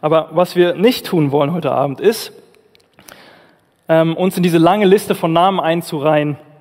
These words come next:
die von Jahr zu Jahr eine neu auftauchende Person als den letzten finalen Antichristen zu vermuten. Das wollen wir heute Abend nicht tun.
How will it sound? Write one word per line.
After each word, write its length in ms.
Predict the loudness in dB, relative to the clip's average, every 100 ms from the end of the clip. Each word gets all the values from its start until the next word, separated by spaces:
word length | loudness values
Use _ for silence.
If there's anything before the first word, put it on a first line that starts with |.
| _ _ _ _ -20 _
die 200 | -6 -4
von 180 | -2 0
Jahr 260 | 2 2 0
zu 120 | 0
Jahr 320 | 2 4 2
eine 180 | -2 -2
neu 260 | 0 2
auftauchende 560 | 2 0 0 -2 0 -4
Person 600 | -2 -2 0 2 0 -2 -8 -20 -20 _ _
als 200 | -4 -4
den 120 | -2 0
letzten 340 | 0 0 -6
finalen 360 | -2 0 0 -2
Antichristen 600 | -6 -6 -8 -8 -8 -10
zu 100 | -8
vermuten. 500 | -2 -2 -2 -6 -4
Das 220 | -4 -2
wollen 160 | -2 -2
wir 80 | -2
heute 120 | -2
Abend 200 | -2 -2
nicht 260 | -2 -4
tun. 240 | -10 -14